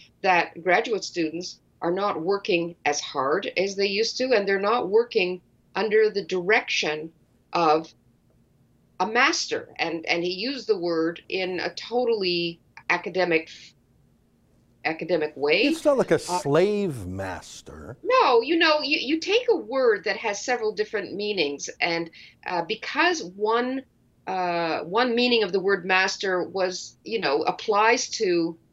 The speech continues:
Speaker 1: uh, race relations and, and slavery.
Speaker 2: Yeah, it's like masterpiece or my
Speaker 1: You could, yeah,
Speaker 2: master
Speaker 1: exactly.
Speaker 2: craft.
Speaker 1: Are you gonna, are you gonna ban all these words? As a matter of fact, a friend of mine told me that at his company,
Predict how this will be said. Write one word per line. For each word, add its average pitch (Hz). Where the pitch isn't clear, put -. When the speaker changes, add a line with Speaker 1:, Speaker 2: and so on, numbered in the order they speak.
Speaker 1:
uh, 151
race 208
relations 180
and, 147
and 156
slavery. 196
Speaker 2:
Yeah, 247
it's 226
like 220
masterpiece 175
or 131
my 127
Speaker 1:
You 127
could, 139
yeah, 165
Speaker 2:
master 170
Speaker 1:
exactly. 131
Speaker 2:
craft. -
Speaker 1:
Are 214
you 285
gonna, 349
are 269
you 285
gonna 339
ban 240
all 233
these 233
words? 233
As 202
a 208
matter 220
of 226
fact, 196
a -
friend 226
of 190
mine 160
told 190
me 156
that 180
at 208
his 180
company, 208